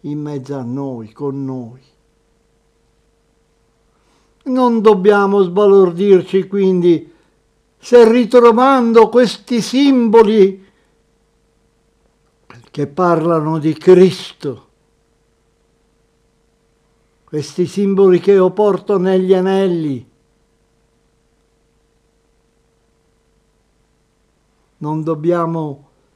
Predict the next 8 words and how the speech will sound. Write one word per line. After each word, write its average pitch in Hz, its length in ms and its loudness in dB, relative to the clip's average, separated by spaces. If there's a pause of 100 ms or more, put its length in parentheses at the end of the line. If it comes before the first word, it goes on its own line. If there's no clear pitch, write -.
(240)
sbalordirci 156 1300 -4 (1500)
se - 380 -8
li 156 180 -6
dobbiamo 160 960 -4 (1400)
considerare 170 1200 -4
con 165 240 -4
amore, 165 680 -6 (1600)
perché 170 760 -2